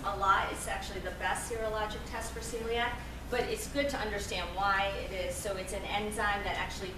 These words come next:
takes gluten proteins and does that negative charge so that it's more easily presented to that H L A gene. So that's why we look for it, and it's good to just know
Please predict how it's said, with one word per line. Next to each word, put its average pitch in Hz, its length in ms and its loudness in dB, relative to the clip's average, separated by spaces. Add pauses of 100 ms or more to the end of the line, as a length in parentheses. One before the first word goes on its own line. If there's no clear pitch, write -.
(120)
takes 226 280 2 (100)
gluten 202 340 -4
proteins 185 640 -4 (460)
and 185 180 -4
does 196 280 6
that 180 220 0
negative 185 400 -2
charge - 380 2
so 185 140 -4
that 175 200 0
it's 165 280 -2 (340)
more 196 180 0
easily 180 380 -4 (100)
presented 175 420 -4
to - 100 -6
that 170 200 -2
H 165 240 -6
L 170 140 -2
A 160 240 0
gene. 147 320 -4 (400)
So 202 420 2
that's 226 300 2
why 202 160 4
we 180 160 0
look 208 240 -2
for 180 160 -4
it, 170 160 2
and 165 220 -6
it's 170 160 -6
good - 180 -6
to - 240 -6
just - 180 -6
know 175 300 -4